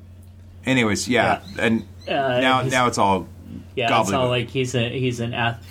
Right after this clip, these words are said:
Speaker 2: his build is
Speaker 1: <laughs>
Speaker 2: athletic swimmer. He's European, brown eyes, smooth body, uh, hair, brown hair, and short hair. And he's also got a big cock, and it's
Speaker 1: And
Speaker 2: uncut.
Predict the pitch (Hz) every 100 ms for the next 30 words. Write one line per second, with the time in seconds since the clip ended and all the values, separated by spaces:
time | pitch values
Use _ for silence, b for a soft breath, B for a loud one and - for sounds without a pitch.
0 | B B - 127 120 139 139 127 120 113
1 | 113 - 104 104 - 185 180 170 156 147
2 | 139 117 110 104 101 - 170 165 147 135
3 | 123 117 107 107 113 113 113 107 - 185
4 | 185 170 165 143 123 123 120 117 B B
5 | B B - 113 110 107 104 101 104 -
6 | 123 - 127 120 117 - 120 117 117 117
7 | 110 104 90 92 104 113 117 113 - 254
8 | 254 151 107 95 98 95 151 147 156 139
9 | 135 127 120 104 107 107 - 151 131 104
10 | 104 175 107 95 - - B B B B
11 | - 123 123 175 175 190 -